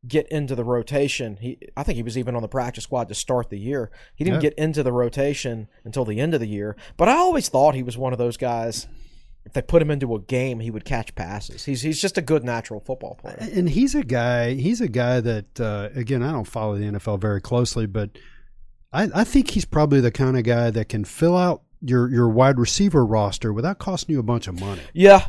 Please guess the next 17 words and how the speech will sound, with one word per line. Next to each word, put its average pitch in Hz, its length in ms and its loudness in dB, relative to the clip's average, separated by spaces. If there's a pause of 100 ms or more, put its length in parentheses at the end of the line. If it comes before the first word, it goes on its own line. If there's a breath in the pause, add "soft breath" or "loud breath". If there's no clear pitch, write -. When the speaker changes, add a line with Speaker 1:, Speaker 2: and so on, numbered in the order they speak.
(100)
Speaker 1:
uh, 151 400 10
absolutely. 135 600 4
Now, 135 200 2
his 180 240 6
issue 139 420 2
is 113 480 0 (1400)
he's 143 180 -8
probably 180 360 10
not 143 220 8
athletic 120 480 2
enough 110 220 -6
to 110 100 -4
help 110 220 -2
you 104 140 -6
on 95 80 -10
special - 380 -10
teams. - 420 -18